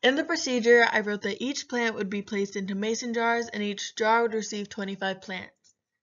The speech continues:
I also wrote that the physical description of the plants was to be recorded at noon on all fourteen days of the experiment. Attempting to measure the roots proved more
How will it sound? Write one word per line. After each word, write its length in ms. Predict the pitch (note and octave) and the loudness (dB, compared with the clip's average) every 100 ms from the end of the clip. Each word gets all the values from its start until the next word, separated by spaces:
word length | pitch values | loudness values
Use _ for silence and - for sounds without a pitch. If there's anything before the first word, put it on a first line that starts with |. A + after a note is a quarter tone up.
| _ _ - | _ _ 0
I 160 | A3 | 2
also 400 | A3 A#3+ C#4+ - | 4 4 4 0
wrote 200 | C#4 B3 | 2 2
that 140 | A#3+ A3+ | 2 -2
the 100 | G#3 | -4
physical 440 | - D4 D4+ C4 | -6 -8 -4 -2
description 520 | G#3+ G#3 A3 G3+ G#3+ | -2 -2 -4 -4 -4
of 100 | G3+ | -4
the 80 | G3 | -6
plants 400 | F#3+ G3+ G3+ G3 | -6 -6 -6 -8
was 160 | G3+ - | -10 -10
to 60 | |
be 140 | G3 G#3 | -6 -4
recorded 500 | G3 - G3+ G3+ F#3+ | -4 -6 -4 -4 0
at 240 | - F#3 F#3+ | 0 0 -2
noon 380 | G#3 A#3 B3 A3+ | -2 -2 -2 -4
on 240 | G#3 G3 - | -6 -4 2
all 180 | A3 A#3+ | 2 2
fourteen 420 | B3+ A#3+ A#3 G#3+ | -4 -6 -6 -6
days 240 | G3+ G3 | -4 -4
of 100 | F#3+ | -6
the 100 | G3 | -8
experiment. 600 | G3 - F#3+ F3+ F3 G#3 _ _ _ _ _ _ _ _ _ _ _ _ _ _ _ _ _ _ _ _ _ _ | -8 -8 -8 -8 -10 -16 _ _ _ _ _ _ _ _ _ _ _ _ _ _ _ _ _ _ _ _ _ _
Attempting 460 | A#3 B3 C4 D#4+ D#4 | 0 4 2 2 -4
to 120 | D4 | 0
measure 360 | A3+ G#3+ A#3+ B3+ | 2 2 2 0
the 120 | B3+ | -2
roots 300 | C4 C4 - | -2 -4 -6
proved 360 | - A3 G#3 G3+ | -4 -2 -2 -2
more 160 | G#3 | -4